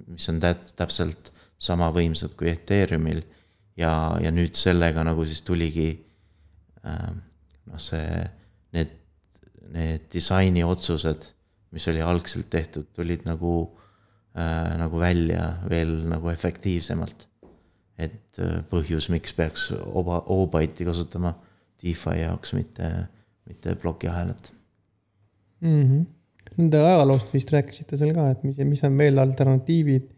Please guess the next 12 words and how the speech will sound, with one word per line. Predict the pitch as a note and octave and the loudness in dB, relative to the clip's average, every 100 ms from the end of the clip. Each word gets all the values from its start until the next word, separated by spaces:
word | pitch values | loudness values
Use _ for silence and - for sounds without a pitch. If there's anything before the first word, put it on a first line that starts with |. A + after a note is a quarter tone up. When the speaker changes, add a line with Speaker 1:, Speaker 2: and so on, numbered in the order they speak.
| _ _ _ _ _ - | _ _ _ _ _ -2
Speaker 2:
tarkade | C#3 C3+ C3 C3+ C3+ | 2 4 6 6 8
lepingute | C3+ C#3 C#3 C3+ C3+ C#3 | 6 6 4 4 2 2
jaoks | C3+ C3 - | 2 2 2
ja | C#3 | 0
miks, | C#3+ - | 0 0
miks | D3 C#3+ - | 2 2 2
ta | C#3+ | 2
nimi | C#3+ D3+ C#3+ C3+ | 6 6 8 6
üldse | C#3+ C#3 - C#3 C3+ A#2 - _ _ _ _ _ _ - | 6 2 0 4 4 4 -2 _ _ _ _ _ _ 2
tark | D3+ D#3 | 2 4
leping | D#3 D#3 C3+ C3 | 2 6 4 6
on, | C3 | 4